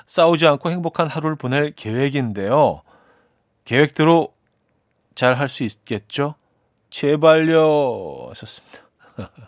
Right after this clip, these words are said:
아, 잘 하실 거예요. 예. 음, 그냥 조금만 더 너그러워지고 조금만 더 이-, 이해하고 그러면 사실 싸울 일이 없는데, 서로.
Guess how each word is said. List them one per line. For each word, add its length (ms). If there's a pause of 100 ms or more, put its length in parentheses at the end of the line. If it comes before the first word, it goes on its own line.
(1000)
아, 120
잘 180
하실 220
거예요. 560 (200)
예. 380 (800)
음, 600
그냥 320 (1000)
조금만 480
더 120
너그러워지고 880
조금만 500
더 180
이-, 460
이해하고 540
그러면 260
사실 240
싸울 360
일이 120
없는데, 540
서로. 380